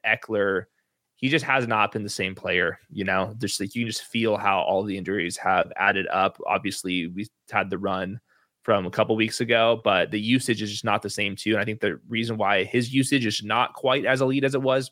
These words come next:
previously is because the offense just isn't as good. It's Justin Herbert by himself out there. And against last week's pass rushers with the right tackle, it was just not gonna work.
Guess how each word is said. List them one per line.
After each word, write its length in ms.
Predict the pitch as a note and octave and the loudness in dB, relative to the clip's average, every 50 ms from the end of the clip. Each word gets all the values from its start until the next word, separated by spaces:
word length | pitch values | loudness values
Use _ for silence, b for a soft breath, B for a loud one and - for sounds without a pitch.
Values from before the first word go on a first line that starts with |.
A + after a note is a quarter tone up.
| _ _ | _ _
previously 420 | - C3+ B2 B2 C3+ C3 - C#3 B2 | -4 -4 -2 -2 -4 -4 -2 0 -2
is 80 | A2 | -2
because 480 | - - G2+ - A2 G#2 G#2 G2+ - - _ _ _ _ _ _ _ _ _ _ _ _ _ | -2 -4 0 2 2 2 2 0 -2 -10 _ _ _ _ _ _ _ _ _ _ _ _ _
the 120 | - B2 A#2+ | 0 2 4
offense 400 | A2+ A#2+ A#2 - - G#2+ G2 - | 4 4 4 2 0 -2 0 2
just 180 | G#2+ G2+ - | 0 0 2
isn't 240 | F#2 G2+ G2 G2+ F#2+ | 0 0 0 0 0
as 160 | F2 E2+ E2 | 0 0 0
good. 340 | C3 E2+ E2+ D#2+ D2 C#2 - - _ _ _ | 0 2 2 4 2 2 -2 -10 _ _ _
It's 160 | - E2+ - _ _ _ _ | -10 -10 -10 _ _ _ _
Justin 500 | - - - - - A2+ G#2+ - - G#2 | -20 -18 -6 2 2 2 2 2 -4 -2
Herbert 280 | G2 G#2 G#2 G2+ F2 | 2 2 2 2 2
by 180 | - F2 F2 E2+ | 0 0 0 0
himself 400 | D#2+ E2+ - - C#2 B1+ - - | -2 -4 -2 -2 -2 -2 0 -2
out 180 | A#1+ G#1+ - - | -2 -4 -2 -4
there. 240 | C2 C2+ C2 - - - | -6 -6 -6 -8 -8 -6
And 280 | F2+ D#2 D#2+ - B2 - - b b b b b b b b - | -6 -6 -6 -6 -10 -12 -14 b b b b b b b b -6
against 320 | - G#2+ A2 G#2+ G#2 - | -2 0 0 0 2 2
last 240 | A2+ A2 A#2+ A#2+ - | 2 2 2 2 0
week's 120 | B2+ A#2 | -4 -4
pass 280 | - - A2+ A2+ - - | 0 2 2 2 4 2
rushers 260 | B2 A#2 C3 A#2+ A2 | 2 2 2 -2 -2
with 140 | A2 A#2 - | -2 0 0
the 80 | A#2+ | 2
right 180 | A2+ A#2 G#2 - | 2 2 0 2
tackle, 320 | - A#2 G#2 A2 - A2+ | 2 2 2 2 2 0
it 40 | G#2 | 0
was 80 | G2 G2 | 0 0
just 160 | F2+ - - | -4 -6 -6
not 340 | G#2 G#2 G2+ F#2 F#2 B1+ - | -6 -4 -2 -2 -2 -2 -2
gonna 200 | - - F2 C#2 | -4 -6 -4 -4
work. 240 | A#1+ A#1+ - - _ | -2 -4 -4 -6 _